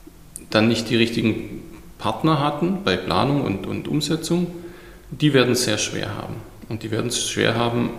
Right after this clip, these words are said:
aus verschiedenen Gründen. Es wird immer so eine Art bisschen Restgraumarkt geben, sag ich mal, von Immobilien, die nicht nachhaltig sind, die auch nur irgendwie finanziert werden.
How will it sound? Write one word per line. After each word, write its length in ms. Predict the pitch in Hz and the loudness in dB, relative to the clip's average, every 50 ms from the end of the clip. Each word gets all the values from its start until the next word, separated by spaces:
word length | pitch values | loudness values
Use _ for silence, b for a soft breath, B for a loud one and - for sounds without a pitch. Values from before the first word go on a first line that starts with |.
| - - - | -10 -10 -8
aus 160 | - 110 - | -6 -6 -6
verschiedenen 400 | - - - - - 113 107 104 | -4 -4 -4 -2 -2 -2 -2 -2
Gründen. 720 | 104 - - 143 160 160 - 175 160 160 160 156 - - - | -2 2 2 2 2 4 4 4 4 4 4 2 -2 -6 -6
Es 160 | - - - | -4 2 2
wird 140 | 131 127 - | 2 2 4
immer 180 | 151 160 165 | 6 8 8
so 160 | 151 160 143 127 | 8 8 6 6
eine 160 | 123 117 - | 4 4 2
Art 400 | 107 92 - - - - - - | 0 -2 -2 -4 -10 -12 -8 -4
bisschen 320 | 123 117 - - 113 110 | -4 -2 -2 -2 -2 -2
Restgraumarkt 1080 | 113 - 120 - - - - - - - - 113 135 135 135 127 117 123 127 123 - - | 0 0 2 0 0 -4 -6 -6 -2 2 4 6 6 8 8 6 6 6 4 2 0 2
geben, 400 | 120 117 123 117 127 123 120 - - | 2 2 4 4 2 0 -2 -4 -4
sag 160 | - 117 113 | -2 -2 0
ich 60 | 110 | 2
mal, 120 | 113 113 | 0 0
von 160 | 110 117 113 107 | 0 0 -2 0
Immobilien, 440 | 131 120 120 113 120 120 110 107 | 2 2 0 0 0 -2 -2 0
die 80 | 104 107 | 0 0
nicht 240 | 120 - - - 135 | 0 0 0 0 0
nachhaltig 420 | 123 123 123 123 123 120 110 - | 0 0 0 0 -2 -2 -2 -4
sind, 200 | - - 117 117 | -4 -4 -4 -2
die 80 | 113 107 | -2 -2
auch 80 | 101 | -2
nur 140 | 98 101 - | -2 -2 0
irgendwie 280 | - 139 135 127 120 110 | 0 0 0 0 -2 -2
finanziert 560 | - 110 113 107 104 - - 160 156 - 156 | 0 2 2 2 2 2 4 4 4 4 4
werden. 240 | 131 127 120 131 | 0 0 0 0